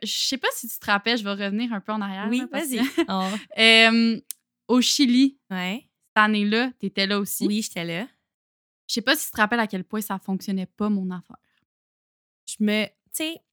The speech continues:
Speaker 2: je pense qu'à cet âge-là, comme je disais à ma mère tantôt, on est tellement focus sur nous-mêmes.
Speaker 1: Ouais.
Speaker 2: On est tellement focus sur notre image, nous, nous, on pense que tout le monde nous regarde, nous,
Speaker 1: Exactement.
Speaker 2: que, en lisant ton article que tu disais, qu'est-ce qui s'avait passé au Chili, je vais te laisser dire tantôt, euh, oui, j'ai quelques souvenirs,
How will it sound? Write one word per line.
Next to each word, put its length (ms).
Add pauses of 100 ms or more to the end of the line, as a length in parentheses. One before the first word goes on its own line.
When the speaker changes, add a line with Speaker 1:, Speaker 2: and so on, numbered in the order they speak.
Speaker 2:
je 80
pense 240
qu'à 160
cet 140
âge-là, 260
comme 140
je 40
disais 120
à 100
ma 100
mère 80
tantôt, 340
on 140
est 140
tellement 340
focus 420
sur 140
nous-mêmes. 520
Speaker 1:
Ouais. 200
Speaker 2:
On 120
est 140
tellement 220
focus 260
sur 100
notre 280
image, 280
nous, 300
nous, 100 (300)
on 80
pense 200
que 80
tout 180
le 60
monde 180
nous 80
regarde, 360
nous, 320 (120)
Speaker 1:
Exactement. 580
Speaker 2:
que, 60
en 80
lisant 260
ton 180
article 460
que 60
tu 120
disais, 480 (100)
qu'est-ce 180
qui 60
s'avait 160
passé 320
au 60
Chili, 220
je 80
vais 40
te 60
laisser 200
dire 160
tantôt, 440
euh, 280 (920)
oui, 160
j'ai 160
quelques 380
souvenirs, 680